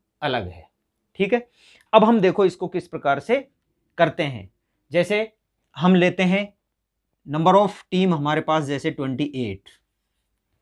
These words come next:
ट्वेंटी एट को डिवाइड करो, कितने से मैंने बताया है, फ़ोर से। तो ट्वेंटी एट टीम को डिवाइड करो फ़ोर से, तो फ़ोर सेवन जा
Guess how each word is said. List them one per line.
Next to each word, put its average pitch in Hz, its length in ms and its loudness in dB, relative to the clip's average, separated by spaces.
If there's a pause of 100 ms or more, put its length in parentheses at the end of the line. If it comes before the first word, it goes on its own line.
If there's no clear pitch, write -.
(840)
ट्वेंटी 190 300 0
एट 214 200 4
को 233 120 2
डिवाइड 180 400 2
करो, 185 240 0 (720)
कितने 185 260 -6
से 196 80 -10
मैंने 185 180 -4
बताया 175 340 0
है, 190 120 -4 (320)
फ़ोर 165 200 2
से। 95 220 -18 (640)
तो 143 120 -4
ट्वेंटी 165 480 -2 (180)
एट 165 420 0
टीम 156 300 -4
को 160 300 0
डिवाइड 143 500 -2
करो 139 460 -4 (1300)
फ़ोर 135 260 -2
से, 95 180 -14 (920)
तो 131 340 -2 (580)
फ़ोर 135 140 -4
सेवन 135 320 -4
जा 160 140 0